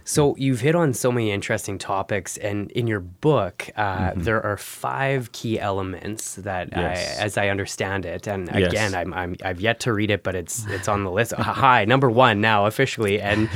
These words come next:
Speaker 2: <laughs>
Speaker 1: so, uh, and you mentioned, uh, it's, it's on Audible, and, and
Speaker 2: Yep.
Speaker 1: you narrate as well, right? So
Speaker 2: Correct.
Speaker 1: there's, m-, you know, all
Speaker 2: Correct.
Speaker 1: sorts of ways to ingest, uh, this content here. But back to the five, uh, steps, um,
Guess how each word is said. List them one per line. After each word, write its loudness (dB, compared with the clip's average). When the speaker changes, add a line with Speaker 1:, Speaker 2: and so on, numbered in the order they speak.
Speaker 2:
<laughs> -10
Speaker 1:
so, 6
uh, 4
and 4
you 6
mentioned, 2
uh, 0
it's, -8
it's -6
on -2
Audible, 0
and, -2
and 0
Speaker 2:
Yep. 0
Speaker 1:
you 0
narrate 0
as -4
well, -4
right? -4
So 0
Speaker 2:
Correct. 2
Speaker 1:
there's, -4
m-, -4
you -6
know, -4
all 0
Speaker 2:
Correct. -2
Speaker 1:
sorts -2
of -2
ways -2
to -8
ingest, -6
uh, -6
this -10
content -6
here. -4
But -2
back 2
to -10
the -2
five, -2
uh, 0
steps, -8
um, 0